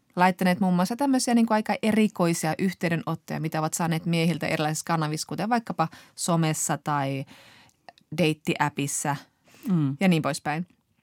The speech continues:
Speaker 1: Ja kyllä tää näyttää resonoivan aika isossa porukassa ihmisiä, koska siellä on kuitenkin niinku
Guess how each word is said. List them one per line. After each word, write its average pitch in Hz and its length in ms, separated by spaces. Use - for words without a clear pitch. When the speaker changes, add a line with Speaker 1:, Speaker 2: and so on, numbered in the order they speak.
Speaker 1:
Ja 233 60
kyllä 294 180
tää 285 280
näyttää 277 380
resonoivan 220 600
aika 190 280
isossa 196 480
porukassa 190 500
ihmisiä, 185 560
koska 180 320
siellä 180 160
on 180 60
kuitenkin 175 340
niinku 165 320